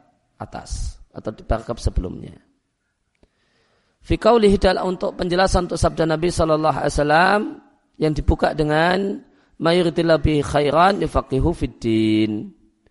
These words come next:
Siapa saja yang Allah inginkan untuk mendapatkan kebaikan yang besar, ya, ya, atau bahkan seluruh kebaikan, karena khairan di sini nakirah, didahului syarat, maka menunjukkan makna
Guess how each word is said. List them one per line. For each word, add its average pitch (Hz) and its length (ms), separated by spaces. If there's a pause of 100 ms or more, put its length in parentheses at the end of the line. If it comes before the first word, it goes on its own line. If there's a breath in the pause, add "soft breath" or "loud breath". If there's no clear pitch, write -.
(400)
Siapa 160 480
saja 175 240
yang 160 160
Allah 156 160
inginkan 170 400
untuk 156 240
mendapatkan 156 640
kebaikan 151 480
yang 143 160
besar, 120 800 (560)
ya, 92 560 (800)
ya, - 320
atau 131 240
bahkan 160 320
seluruh 185 400
kebaikan, 120 1200 (400)
karena 104 240
khairan 147 400
di 139 160
sini 156 200
nakirah, 147 840 (520)
didahului 147 540
syarat, 165 880
maka 135 240
menunjukkan 143 880
makna 139 480